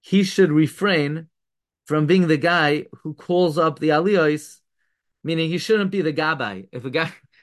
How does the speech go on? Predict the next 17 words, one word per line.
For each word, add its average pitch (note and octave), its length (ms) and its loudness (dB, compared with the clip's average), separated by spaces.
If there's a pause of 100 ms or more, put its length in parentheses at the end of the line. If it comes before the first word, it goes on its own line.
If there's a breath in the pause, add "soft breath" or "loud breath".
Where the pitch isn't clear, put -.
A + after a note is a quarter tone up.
(120)
if - 60 -14
a C#3 80 -8
guy's E3+ 260 0
in D#3+ 80 -4
the D#3+ 80 -4
middle D#3+ 120 -2
of - 60 -12
Kriya F#3+ 220 -4
Shema, C#3+ 300 -8
he C#3+ 120 -10
should C#3+ 200 -10
avoid C3+ 400 2
being C3 240 -2
the A2+ 80 -4
gabbai. F#2 400 -6 (1040)
Okay. C3+ 360 -2 (580)
Sif G#3 440 0